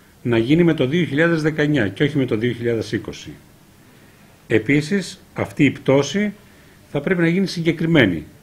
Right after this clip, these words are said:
να μην είναι έολη πάλι. Το δεύτερο που ανακοίνωσε ο Πρωθυπουργός είναι ότι θα προκύψει μία απαλλαγή από την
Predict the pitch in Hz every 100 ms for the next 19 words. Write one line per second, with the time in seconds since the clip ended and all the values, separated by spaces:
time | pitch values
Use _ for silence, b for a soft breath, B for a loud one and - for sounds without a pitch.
0 | - 117 120 139 143 143 135 - 131 131
1 | 131 113 113 98 71 - - _ _ _
2 | _ - - - - - - - - -
3 | - - - - - - - - - -
4 | - - - - 131 190 202 175 160 147
5 | 175 175 156 139 120 117 127 160 - -
6 | - 156 180 156 147 127 117 - 123 127
7 | 110 175 147 143 156 147 127 - - -
8 | B B B B B B B - 110 123
9 | 120 117 120 160 123 - 113 - 113